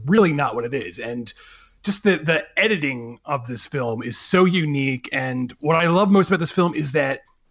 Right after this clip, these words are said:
it doesn't really tell you anything. Like, the audience, the viewer, has to put the pieces together. And I, I, I appreciate that Lynn Ramsey trusts the audience enough to be smart enough to figure out what's going on without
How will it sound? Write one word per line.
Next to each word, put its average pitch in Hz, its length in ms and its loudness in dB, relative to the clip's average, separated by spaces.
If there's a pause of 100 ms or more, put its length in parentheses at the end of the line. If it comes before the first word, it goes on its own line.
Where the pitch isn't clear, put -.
(280)
it - 100 -18
doesn't 185 280 -2
really 190 360 0 (320)
tell 185 340 2
you 165 240 4
anything. 143 460 0
Like, 123 240 -6
the 143 240 -6
audience, 156 520 2
the 147 100 -4
viewer, 139 680 0 (340)
has 160 200 -2
to 143 120 -6
put - 260 -2
the 147 80 -14
pieces 151 420 -8
together. 120 720 -6
And 127 460 -10
I, - 160 0
I, 156 200 2
I 156 100 2
appreciate 165 840 0
that 147 280 -2 (600)
Lynn 156 260 -12
Ramsey 156 520 -6
trusts - 960 0
the 147 140 -4
audience 143 420 2
enough 127 220 -2
to - 80 -10
be 123 100 -4
smart 147 480 -2
enough 135 240 -4
to - 120 -14
figure 139 360 -4
out 139 140 0
what's 151 140 0
going 139 200 2
on 147 220 4
without 139 460 0